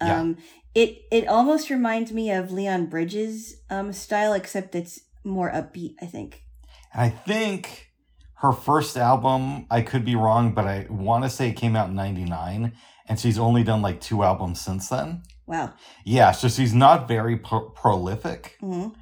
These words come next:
Speaker 1: but I like your stuff.
Speaker 2: Yeah.
Speaker 1: And I think it would be cool to see her in concert.
Speaker 2: Yeah.
Speaker 1: There's a lot of concerts I regret not going to.
Speaker 2: Uh-huh.
Speaker 1: So as I get older, I think I wanna see more of them.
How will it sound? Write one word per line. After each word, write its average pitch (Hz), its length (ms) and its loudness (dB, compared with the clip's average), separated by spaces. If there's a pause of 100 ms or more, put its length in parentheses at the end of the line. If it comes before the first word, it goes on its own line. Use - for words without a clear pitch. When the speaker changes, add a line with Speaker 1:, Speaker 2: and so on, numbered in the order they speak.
(360)
Speaker 1:
but 104 520 4 (720)
I 135 120 6
like 190 240 2
your 117 80 2
stuff. - 480 -10 (400)
Speaker 2:
Yeah. 92 180 -10 (140)
Speaker 1:
And 117 120 2
I 120 60 4
think 147 180 0
it 139 40 -4
would 113 140 -2
be 101 80 -2
cool 98 260 -2
to 90 60 -6
see 95 180 -6
her 87 160 -6
in 82 80 -10
concert. - 460 -10 (340)
Speaker 2:
Yeah. 175 240 -6 (1400)
Speaker 1:
There's 180 340 6
a 143 120 6
lot 123 380 8
of 127 80 0
concerts 110 580 0
I 104 160 2
regret 98 600 0
not 87 320 -4
going 87 320 -8
to. 123 340 -6 (160)
Speaker 2:
Uh-huh. 185 200 -4
Speaker 1:
So 131 360 4
as 120 220 6
I 120 100 4
get 110 180 0
older, 107 540 0
I 90 120 -2
think 110 240 0
I 98 80 2
wanna 92 260 -2
see 95 180 -6
more 87 280 -6
of 104 100 -6
them. 135 300 -4